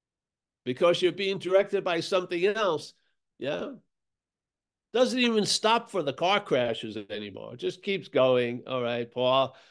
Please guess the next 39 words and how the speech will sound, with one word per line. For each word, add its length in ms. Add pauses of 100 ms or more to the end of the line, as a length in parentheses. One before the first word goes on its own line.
(300)
you 100
know, 220 (420)
Paul, 320
did 200
you 180
hear 260
someone 540
was, 320
is, 180
got 320
divorced?" 540
I 160
didn't 240
care 240
if 80
they 100
were 140
married. 480 (140)
I 100
don't 180
give 200
a 40
shit. 320 (220)
Yes? 420 (220)
Just 240 (180)
fucking 380
really. 380 (160)
I 80
have 220
no 260
huge 320
interest 640
in 240 (480)
what's 300
going 420
on. 640 (260)
<laughs> 160
Yeah. 300 (1500)
Just, 360